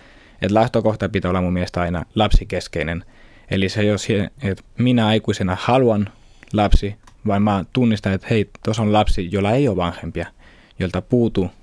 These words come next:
eh, ehkä yksi elämän niin kuin tärkeimmistä asioista, mikä on vanhemmat ainakin, jos mä ajattelen mun oma kokemus. Eh, mut jos se lähtökohta on nimenomaan, että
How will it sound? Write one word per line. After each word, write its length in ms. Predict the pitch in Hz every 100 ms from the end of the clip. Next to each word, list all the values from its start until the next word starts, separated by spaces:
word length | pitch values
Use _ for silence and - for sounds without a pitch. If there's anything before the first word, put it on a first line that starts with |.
| -
eh, 420 | 101 90 87 78 - - - -
ehkä 220 | 95 -
yksi 220 | 113 127 123
elämän 340 | 98 90 87
niin 100 | 104
kuin 160 | 87 82
tärkeimmistä 580 | 107 104 87 90 -
asioista, 320 | 92 92 80 76
mikä 240 | 76 80
on 160 | 85 - - -
vanhemmat 520 | 104 101 90 80 -
ainakin, 440 | 87 82 87 82 95
jos 160 | 92 -
mä 80 | 92
ajattelen 320 | 85 90 87
mun 200 | 92 98
oma 160 | 95
kokemus. 460 | 107 104 80 87 - - - - - - - - -
Eh, 600 | 113 110 107 104 101 101 - - - _ -
mut 160 | 120 120
jos 100 | 123
se 80 | 139
lähtökohta 500 | 156 151 120 113 107
on 60 |
nimenomaan, 340 | 104 101 95 92
että 200 | 87